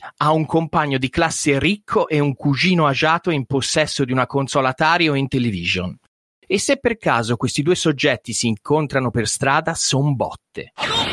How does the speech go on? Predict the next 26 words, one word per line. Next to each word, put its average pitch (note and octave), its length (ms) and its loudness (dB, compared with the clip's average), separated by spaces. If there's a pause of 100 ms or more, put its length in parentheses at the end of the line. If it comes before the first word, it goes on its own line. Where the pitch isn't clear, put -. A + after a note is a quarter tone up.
(360)
Entrambi F#3 600 2
sono D3+ 220 0
disposti D3 480 0
a C#3+ 60 2
giurare D#3 440 2
su - 200 -2
quello E3+ 380 2
che C#3+ 220 -4
hanno D#3+ 240 2
di C#3 120 -4
più C#3 140 -2
sacro, C#3 760 0
tranne A#2 260 0
le A2 80 0
mamme, G2 500 0 (140)
che, G#2+ 320 -2
insomma, E2 440 -6
le G2+ 260 -2
mamme A2+ 320 2
no, G#2+ 260 0
le G#2 160 -4
mamme C3 260 0
si - 120 -4
lasciano A#2+ 240 0
sempre B2+ 260 -2
stare, G#2 460 0